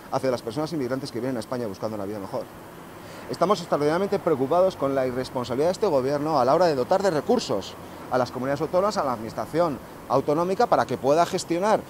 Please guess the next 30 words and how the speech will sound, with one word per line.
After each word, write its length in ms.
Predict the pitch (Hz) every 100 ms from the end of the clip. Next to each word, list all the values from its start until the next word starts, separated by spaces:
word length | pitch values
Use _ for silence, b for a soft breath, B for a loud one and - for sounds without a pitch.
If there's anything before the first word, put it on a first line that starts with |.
| B
los 120 | 113 117
flujos 260 | 120 123
migratorios 480 | 135 151 156 170 220
con 140 | 175 135
garantías 480 | 117 101 233 226
humanitarias. 720 | 123 117 104 110 95 87 - - - B B B 135
Y 60 |
estamos 300 | 131 139 165
verdaderamente 460 | 143 117 117 131 131
preocupados 440 | 139 139 160 156
con 100 | 104
este 140 | 110 147
gobierno 460 | 165 185 214 254 - B B
que, 80 | 147
ante 240 | 131 135 127 123
realidades 460 | 127 123 139 160
evidentes, 380 | 185 185 196 233
mira 200 | 180 240
para 160 | 208 123
otro 180 | 113 127
lado. 300 | 214 135 71 107 - - B B B
Mire, 180 | - 160
yo 80 | 175
creo 100 | 240
que 80 | 214
en 40 |
España 380 | 175 185 196 185
hay 140 | 151
dos 160 | 139 139
grandes 680 | 127 127 120 110 - -